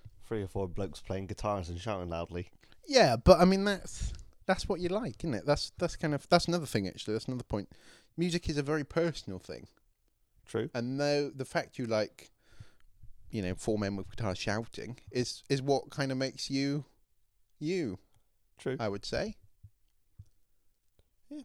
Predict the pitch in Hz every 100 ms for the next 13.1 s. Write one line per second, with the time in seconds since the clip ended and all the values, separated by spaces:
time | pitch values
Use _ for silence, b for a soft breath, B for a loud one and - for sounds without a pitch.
0 | - - 95 120 285 220 127 113 143 143
1 | 135 139 139 123 - 147 - - 98 -
2 | 95 95 82 85 107 - - _ _ _
3 | _ - - - _ _ _ _ _ _
4 | _ - 147 113 98 - 90 101 95 92
5 | 87 - - 170 143 - - 139 156 147
6 | 135 127 110 - 151 151 175 175 151 -
7 | 147 135 123 120 110 110 - 120 - 98
8 | - - 92 - 113 101 - - 98 -
9 | - 110 113 101 104 98 - 90 92 92
10 | - - - _ _ _ _ - 113 147
11 | 127 107 104 101 101 104 135 139 104 92
12 | - 113 - 110 107 107 - _ - -
13 | 147